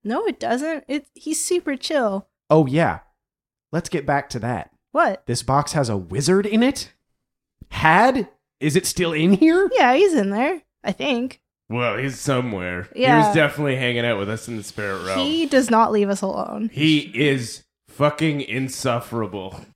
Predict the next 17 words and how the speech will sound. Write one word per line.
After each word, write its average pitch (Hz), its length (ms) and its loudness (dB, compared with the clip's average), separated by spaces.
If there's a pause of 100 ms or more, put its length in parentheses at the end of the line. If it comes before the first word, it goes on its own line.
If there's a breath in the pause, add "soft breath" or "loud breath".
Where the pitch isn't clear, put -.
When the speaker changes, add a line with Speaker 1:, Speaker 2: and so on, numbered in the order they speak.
Speaker 1:
And 277 420 4
useless. 214 720 -2
He 262 200 -6
tried 311 280 2
to 302 80 -12
teach 262 280 -2
me 262 120 2
a 233 60 2
bunch 233 280 -4
of 311 60 -6
stuff. 226 420 -2 (480)
I 220 160 6
didn't 349 160 4
understand 277 480 2
any 214 140 0
of 208 100 -4
it. 208 240 -2